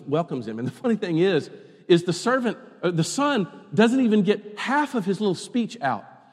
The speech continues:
"Father, I no longer be worthy to be called your son." And the father's like, "Yeah, yeah, whatever. Start the party. You're home." He won't even let him go into his whole, "Make me a slave again, not a son."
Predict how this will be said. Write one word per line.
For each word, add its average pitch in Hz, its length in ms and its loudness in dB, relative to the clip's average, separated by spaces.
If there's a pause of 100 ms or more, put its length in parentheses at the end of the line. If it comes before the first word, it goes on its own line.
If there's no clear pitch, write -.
(220)
"Father, 240 380 0
I 156 140 -2
no 190 160 2
longer 247 240 0
be 190 140 0
worthy 190 260 2
to 165 60 -4
be - 40 -12
called 190 220 -6
your 170 120 0
son." 185 340 -4 (200)
And 175 100 -2
the 170 60 0
father's 196 260 -2
like, 180 100 -4 (140)
"Yeah, 196 100 6
yeah, 208 120 6
whatever. 202 360 2 (200)
Start 269 460 6
the 240 80 4
party. 311 420 8 (680)
You're 240 200 6
home." 269 720 2
He 269 80 2
won't 302 200 6
even 262 240 4
let 294 140 2
him 277 140 2
go 214 140 6
into 214 160 4
his 196 140 4
whole, 214 520 2
"Make 220 220 2
me 214 120 4
a 190 60 2
slave 220 460 2
again, 170 300 2
not 170 180 0
a 156 60 -4
son." 139 500 -6